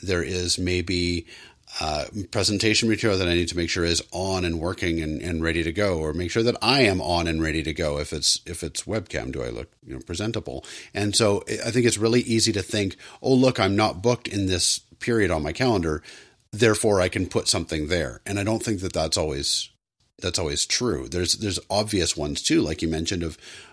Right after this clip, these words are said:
uh, or, or what should be obvious, uh, of things like travel time. Um, you know, just because I'm, you know, l-,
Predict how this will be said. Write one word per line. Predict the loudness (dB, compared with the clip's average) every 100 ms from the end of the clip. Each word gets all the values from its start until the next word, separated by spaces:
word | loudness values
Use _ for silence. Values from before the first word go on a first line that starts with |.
| -8
uh, | -4 -4
or, | -2 -4
or | -2 -4
what | -2 0
should | -2
be | 0 -4
obvious, | -4 -6 -4 -4 -6
uh, | -8 -6 -6 -8
of | -8 -6
things | -4 -2
like | -4 -2
travel | 4 4 4
time. | -2 -8 -10 -18 -20 -20 -14 -6
Um, | -4 -4 -8 -6
you | -4
know, | -4 -4
just | -4 -2
because | 0 0 0
I'm, | 0 -2 -6 _
you | -8 -8
know, | -8 -14 -20 _ -10
l-, | -10